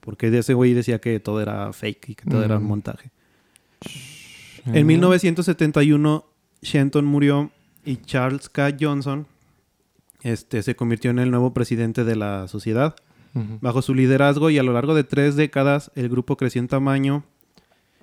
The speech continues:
Speaker 1: y tenían cerca de tres mil miembros.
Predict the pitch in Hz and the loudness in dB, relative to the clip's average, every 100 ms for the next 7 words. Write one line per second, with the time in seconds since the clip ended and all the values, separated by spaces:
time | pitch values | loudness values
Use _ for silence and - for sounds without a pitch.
0 | _ 127 131 131 131 131 127 127 131 135 | _ -2 2 4 2 2 0 0 2 0
1 | 139 135 131 127 120 131 135 139 139 139 | 2 0 0 -2 0 2 2 4 4 2
2 | 143 | 0